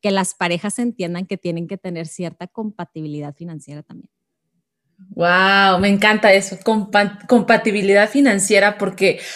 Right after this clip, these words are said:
Speaker 2: a veces, justo como dices, creemos que es esa parte de me gusta físicamente,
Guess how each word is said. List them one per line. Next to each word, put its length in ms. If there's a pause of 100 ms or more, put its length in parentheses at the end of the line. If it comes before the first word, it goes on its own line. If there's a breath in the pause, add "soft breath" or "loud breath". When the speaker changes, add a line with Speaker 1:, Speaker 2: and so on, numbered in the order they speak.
(120 loud breath)
Speaker 2:
a 140
veces, 320
justo 320
como 220
dices, 280
creemos 600
que 680
es 260 (580 loud breath)
esa 400
parte 360
de 100
me 160
gusta 420
físicamente, 1200